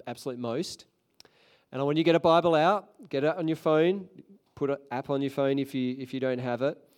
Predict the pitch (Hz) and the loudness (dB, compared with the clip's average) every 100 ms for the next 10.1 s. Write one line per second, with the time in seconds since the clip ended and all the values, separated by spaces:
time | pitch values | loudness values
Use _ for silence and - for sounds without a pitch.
0 | - _ _ 135 143 143 151 165 160 165 | -20 _ _ -2 0 4 4 4 4 4
1 | 160 139 139 - 196 - 185 165 208 220 | 2 0 0 2 0 2 2 4 2 0
2 | - _ _ _ _ _ _ _ _ _ | -10 _ _ _ _ _ _ _ _ _
3 | _ _ _ _ _ 127 160 180 160 175 | _ _ _ _ _ 2 4 4 4 6
4 | 175 - - - _ _ - 165 175 170 | 6 2 -12 -16 _ _ 0 4 4 4
5 | 156 147 170 214 - _ _ _ _ _ | 2 4 2 0 -6 _ _ _ _ _
6 | _ - 131 135 156 160 156 143 - - | _ -10 -4 2 4 4 4 2 0 -2
7 | 127 107 90 - _ _ _ 123 131 147 | 0 0 -4 -14 _ _ _ _ -2 0
8 | 196 143 143 - 151 160 160 143 - 151 | 0 -2 -4 -2 -2 2 2 2 0 0
9 | 147 147 143 143 113 131 127 135 120 98 | 2 2 0 0 -2 -2 0 -2 -4 -6